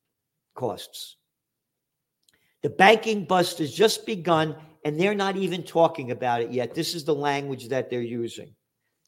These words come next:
Pile up a bill. Yeah. What else? Bankruptcies in U S healthcare hit record levels. Ah, that's only in healthcare. Don't worry about it.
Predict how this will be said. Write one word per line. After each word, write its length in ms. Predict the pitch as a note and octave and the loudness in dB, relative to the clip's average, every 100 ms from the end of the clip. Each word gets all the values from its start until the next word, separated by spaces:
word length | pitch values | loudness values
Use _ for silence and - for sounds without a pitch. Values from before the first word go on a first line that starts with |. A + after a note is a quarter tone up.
| _ _ _ _ _ _ _ _ _ _ _ _ _ _ _ _ | _ _ _ _ _ _ _ _ _ _ _ _ _ _ _ _
Pile 440 | - A#3 C4+ G3+ D3+ | 0 4 6 6 2
up 160 | D3+ | 0
a 60 | B2+ | -6
bill. 360 | A2 C#3+ D3+ | -4 -2 -2
Yeah. 260 | - C#3 A2 - _ _ _ _ _ _ _ _ | -4 -4 -4 -8 _ _ _ _ _ _ _ _
What 160 | B2+ C#3+ | -2 -2
else? 300 | G2+ D#2 - - - _ _ _ _ _ | -2 -8 -14 -14 -20 _ _ _ _ _
Bankruptcies 920 | - G#3 A#3+ G3+ E3+ - - F3+ F3 D#3 | 6 6 6 4 2 2 -2 0 0 -2
in 120 | D3+ | -6
U 240 | D#3+ G#3+ G3+ | -4 2 2
S 200 | F3 - | 0 0
healthcare 540 | G3+ B3+ - C3 B2+ | 0 0 -2 -2 0
hit 200 | C#3 - | 0 -2
record 320 | B2+ C3 F3 | -4 -4 -4
levels. 640 | F#3 A#3 G#3 C#3 A#2 - - _ _ - | 0 0 0 -8 -10 -14 -14 _ _ 2
Ah, 200 | C4 A#3 | 6 6
that's 220 | A3 - | 6 4
only 220 | G#3 G3 | 4 4
in 60 | D#3+ | 2
healthcare. 360 | D#3 D3+ D3+ | 0 2 0
Don't 160 | D#3+ F#3+ | 0 0
worry 220 | C#3 A2+ | 0 0
about 280 | G2+ G#2+ A2 | -2 -2 -4
it. 120 | C3+ | -6